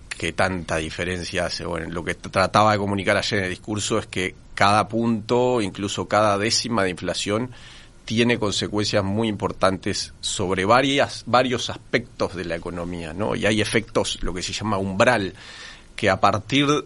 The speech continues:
de lograr lo que es un régimen maduro, con una inflación baja y estable, comparable a niveles internacionales, se disparan una serie de dinámicas virtuosas que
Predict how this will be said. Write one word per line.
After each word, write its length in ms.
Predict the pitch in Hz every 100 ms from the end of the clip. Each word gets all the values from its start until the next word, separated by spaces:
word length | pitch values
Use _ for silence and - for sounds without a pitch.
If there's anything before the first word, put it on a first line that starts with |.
| -
de 420 | 104 98 113 110 - -
lograr 720 | 98 98 98 117 139 151 139
lo 240 | 120 104
que 300 | 98 104 123
es 320 | 131 - - - -
un 240 | 107 113
régimen 480 | 107 120 - 117 104
maduro, 760 | 104 104 104 107 135 135 131 117
con 100 | 107
una 100 | 113
inflación 500 | 101 101 - 110 107
baja 300 | 120 117 104
y 60 |
estable, 800 | 92 - 131 127 131 127 127 110
comparable 500 | - 92 104 117 123
a 20 |
niveles 320 | 117 113 113 107
internacionales, 640 | 101 101 98 117 131 -
se 100 | 101
disparan 640 | 101 - - - 151 139
una 180 | 127 107
serie 380 | - 127 123 117
de 160 | 101
dinámicas 600 | 95 104 117 120 - 101
virtuosas 960 | 98 95 101 - 147 160 - 139 - - - - - - - - -
que 380 | - 123 165